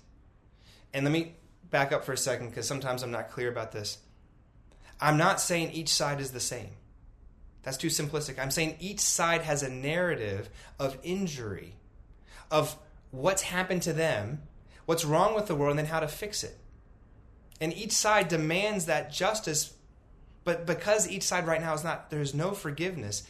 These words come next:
there is no reconciliation, and with no re-, reconciliation, there is no way forward. It's literally unsustainable.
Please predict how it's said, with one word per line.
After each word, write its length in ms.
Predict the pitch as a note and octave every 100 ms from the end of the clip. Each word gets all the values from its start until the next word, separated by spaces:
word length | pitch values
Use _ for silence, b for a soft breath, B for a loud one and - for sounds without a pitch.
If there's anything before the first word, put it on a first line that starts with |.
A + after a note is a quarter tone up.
| B
there 140 | - C#3+
is 120 | B2+
no 160 | C#3 D3
reconciliation, 840 | D3+ D3+ C#3+ D3+ C#3 A#2+ A#2 B2
and 80 | A#2+
with 100 | A#2
no 140 | B2+
re-, 160 | C3+ C3+
reconciliation, 840 | C#3 C3+ C3+ C3+ B2 A#2+ - A#2+
there 140 | A#2+
is 180 | A2 G#2
no 320 | A2+ B2 B2 A#2+ B -
way 320 | A#2 A2+ A2 -
forward. 480 | - D3+ D3 A2+ F#2+ - - - - - - -
It's 240 | D3+ D3 - - - - - -
literally 640 | B2+ D3 F#3 F#3 D3+ C3
unsustainable. 880 | C3 C3+ - C#3 - B2+ A#2+ F#2 -